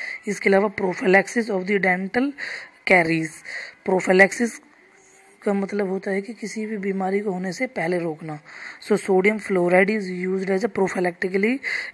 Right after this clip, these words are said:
uh, in the treatment of the, uh, in the pre-, in the treatment to prevent the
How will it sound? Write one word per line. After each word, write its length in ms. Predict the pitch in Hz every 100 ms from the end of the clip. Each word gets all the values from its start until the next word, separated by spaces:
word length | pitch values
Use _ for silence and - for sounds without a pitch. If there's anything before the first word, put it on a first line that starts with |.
| 196
uh, 160 | 180
in 100 | 180
the 60 | 190 -
treatment 460 | 202 196 196 190
of 80 | 190
the, 280 | 185 240 277 - - - -
uh, 340 | 185 185 185 190
in 120 | 196
the 100 | 196
pre-, 220 | 196 202 196
in 240 | 185 185
the 60 | 185
treatment 380 | 202 196 220 214
to 160 | 208 196
prevent 340 | 190 190 180
the 120 | 262